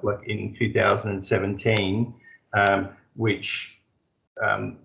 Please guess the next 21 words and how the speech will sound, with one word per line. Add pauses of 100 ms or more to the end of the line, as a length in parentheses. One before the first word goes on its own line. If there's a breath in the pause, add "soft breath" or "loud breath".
(160)
you
know,
I'm
required
to
be
quite
social
and
go
out
and,
and,
and
go
to,
go
to
events,
and,
and